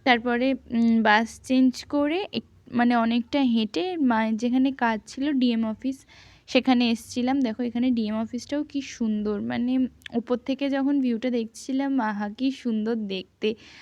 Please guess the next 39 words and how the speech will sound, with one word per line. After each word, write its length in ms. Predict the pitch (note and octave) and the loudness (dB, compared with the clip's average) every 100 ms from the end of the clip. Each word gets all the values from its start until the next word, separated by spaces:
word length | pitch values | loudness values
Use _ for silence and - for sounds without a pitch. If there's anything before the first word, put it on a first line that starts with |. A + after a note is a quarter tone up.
| - - | -18 0
আর 160 | A3 | 2
এই 240 | A#3 - B3+ | 2 2 2
দিনকে 280 | C#4+ D4+ F#4 | 2 0 -4
খুব 200 | - D4+ | -2 -2
একটা 300 | D4+ E4+ D#4+ | -2 0 2
রোদও 380 | C4+ B3 C4 | 4 4 2
ছিল 280 | C#4 D#4 D#4 | -2 -2 -2
না, 120 | D#4 | -2
তাই 220 | D#4 B3+ A#3+ | -2 0 0
জন্য 420 | B3+ C4 C#4 C#4 | 0 2 2 2
ভালো 260 | B3+ A#3 | 2 0
ছিল। 280 | A3+ - A3+ | -2 -2 0
আর 180 | A3 G#3+ | 0 0
যদি 240 | A3 A3+ | -2 -4
প্রচণ্ড 380 | C4 A#3 A#3+ B3+ | -4 -4 -2 -2
রোদ 260 | C#4 C4+ C4 | 0 0 -2
হতো 200 | C4+ D4 | -2 -2
তাহলে 360 | B3 A3 A3 | -2 0 -2
তো 220 | G#3+ B3+ A#3+ | -2 -2 -2
হয়েই 380 | A3 F#3+ F#3+ | -2 -2 -2
যেত 200 | G3+ G3 | -4 -4
একদম 380 | G#3+ G#3 G#3 A3+ | -4 -4 -2 -2
অবস্থা 400 | G3+ G3 G#3+ A#3+ | -2 -4 -6 -6
খারাপ। 260 | G#3+ G3 A3+ | -2 -2 0
আমরা 220 | A#3 A#3 | 0 0
মেঘলা 340 | A#3+ G#3 A3 | 0 0 0
মেঘলা 320 | A3 A3+ B3 A#3+ | 0 0 0 0
দেখে 380 | G#3+ - B3 B3 - - - - | -2 -2 -2 -2 -8 -20 -16 2
ওয়েদার 400 | A#3+ A#3 A#3 A#3+ | 6 6 6 0
রিপোর্ট 320 | B3 C4+ C4 | 0 -4 -6
চেক 200 | - A3 - | -4 -6 0
করেই 260 | B3 B3 C4 | 2 4 4
বেরিয়েছিলাম। 600 | A#3 G#3+ A3 - B3+ B3+ | 2 2 -2 -2 0 0
আমার 220 | A#3 A3+ | 0 -2
দূরটা 360 | G#3+ G#3+ - | -4 -4 -4
দেখো 260 | A3 A3+ C#4 | -2 0 -2
কি 160 | C#4+ D4+ | -2 -4
সুন্দর, 580 | - B3 A3 A3 A3+ | 0 0 2 2 2
গাছের 480 | A3+ F#3 - - C4+ | 4 4 4 0 -4